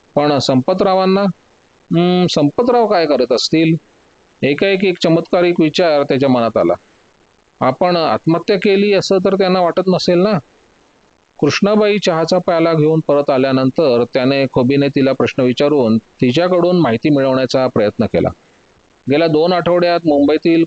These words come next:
कोण्याही व्यापाऱ्याने आत्महत्या केली नव्हती किंवा कोण्याही व्यापारी पेढीचे दिवाळे निघाले नव्हते.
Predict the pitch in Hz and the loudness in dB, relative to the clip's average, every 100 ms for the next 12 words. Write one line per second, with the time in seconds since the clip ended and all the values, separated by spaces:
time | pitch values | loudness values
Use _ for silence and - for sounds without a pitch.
0 | - 139 143 160 180 156 131 143 147 151 | 0 -2 0 0 0 0 0 -2 0 0
1 | 131 - 127 - 143 135 131 135 127 - | -2 -2 -4 -2 -2 0 0 0 0 -2
2 | 139 92 87 - _ _ _ - 139 151 | 0 0 -2 -4 _ _ _ -2 0 0
3 | 139 123 139 156 175 175 165 131 - 143 | 0 0 0 0 0 2 2 0 0 0
4 | 147 147 127 131 127 156 123 120 120 117 | 0 0 0 0 0 0 0 0 2 2
5 | 123 120 101 101 101 85 - | 2 0 0 0 -2 -4 -4